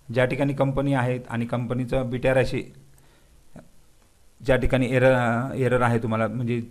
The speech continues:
कंपनीची भेट द्या. त्याचबरोबर तुम्ही बीटीआरआय सेंटरला शक्यतो भेट द्या,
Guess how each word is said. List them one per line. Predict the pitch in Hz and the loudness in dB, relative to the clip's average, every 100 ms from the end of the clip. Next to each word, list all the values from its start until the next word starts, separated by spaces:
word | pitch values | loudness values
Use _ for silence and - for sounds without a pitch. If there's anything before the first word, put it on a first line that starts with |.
| - | -4
कंपनीची | 139 151 160 151 165 160 147 - - - - | 0 2 2 2 0 0 -4 -10 -20 -20 -14
भेट | 123 135 139 | 2 2 4
द्या. | 143 | 4
त्याचबरोबर | 139 143 139 143 143 | 4 4 2 0 -4
तुम्ही | 151 | -4
बीटीआरआय | 135 143 151 156 160 | -2 0 6 8 8
सेंटरला | 156 135 127 131 135 | 6 2 0 2 0
शक्यतो | 135 - 135 | -2 -4 -2
भेट | 120 117 | -2 -2
द्या, | 104 | -2